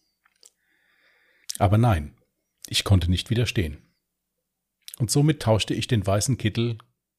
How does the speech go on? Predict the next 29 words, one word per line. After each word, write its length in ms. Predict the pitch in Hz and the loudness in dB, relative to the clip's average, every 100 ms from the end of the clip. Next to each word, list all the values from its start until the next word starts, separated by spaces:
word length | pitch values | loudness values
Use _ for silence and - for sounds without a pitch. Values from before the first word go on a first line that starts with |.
| _ | _
gegen 160 | 117 107 | 0 0
das 160 | 101 | -2
zugegebenermaßen 840 | - 185 147 143 123 107 110 123 135 | -2 -4 -4 -4 -2 0 0 -4 -4
an 140 | 135 | -2
mir 200 | 139 170 | 0 -2
etwas 340 | 196 - - | -4 -4 -4
komisch 380 | - 143 98 - | 0 0 0 -2
aussehende 480 | 107 - 120 110 110 | -6 -2 -2 -2 -2
Schlumpfblau 880 | - 175 175 - 98 82 95 120 - _ - | 0 0 0 -4 -4 -2 -2 -4 -8 _ -4
der 100 | 98 | 0
zentralen 460 | 110 92 92 113 | 0 -2 -2 -2
Notaufnahme. 680 | 117 95 - - 67 64 - _ _ _ _ _ _ _ _ _ _ _ _ _ _ _ _ _ _ - - - - _ _ _ _ | -2 -4 -6 -10 -12 -14 -18 _ _ _ _ _ _ _ _ _ _ _ _ _ _ _ _ _ _ -20 -20 -20 -20 _ _ _ _
Ich 160 | - - | -4 2
war 80 | |
mir 120 | 131 143 | 4 4
nach 100 | - | 2
dem 160 | 127 | -2
ersten 340 | 113 117 - 139 | 0 -2 -2 -6
Tag 340 | - 120 117 | -2 -4 -2
nicht 140 | 135 - | -4 -4
so 100 | 156 | -2
ganz 260 | 160 123 | -2 -2
sicher, 320 | - 92 101 90 | -2 -4 -4 -6
ob 80 | - | -6
das 140 | - | -6
die 100 | - | -2
richtige 320 | 123 - 73 | -4 -4 -8
Entscheidung 480 | - - 76 73 71 | -8 -4 -4 -4 -6
war. 320 | 67 - - | -6 -6 -16